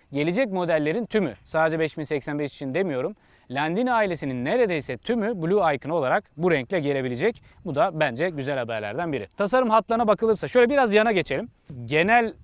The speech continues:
yapısını da burada görmenizi isteyeceğim. Dingiller arası mesafe iki metre on yedi santim. Ee, bu yapı olarak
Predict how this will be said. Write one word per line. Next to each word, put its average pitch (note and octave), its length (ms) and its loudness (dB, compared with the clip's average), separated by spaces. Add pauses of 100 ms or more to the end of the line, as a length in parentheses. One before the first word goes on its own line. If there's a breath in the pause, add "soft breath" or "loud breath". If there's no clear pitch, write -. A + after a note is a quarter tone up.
(180)
yapısını F#3 560 0
da G3+ 120 4
burada D3 180 2
görmenizi B2 500 -2
isteyeceğim. A#2+ 460 -6 (120)
Dingiller G#3+ 380 4
arası F#3 240 2
mesafe E3+ 480 0 (640 soft breath)
iki G3 200 0
metre A#3 280 2
on G#3 140 2
yedi E3 240 0
santim. A#2+ 360 -6 (680 soft breath)
Ee, C3+ 280 -2
bu F#3+ 400 0 (440)
yapı D3+ 360 0
olarak A#3 480 2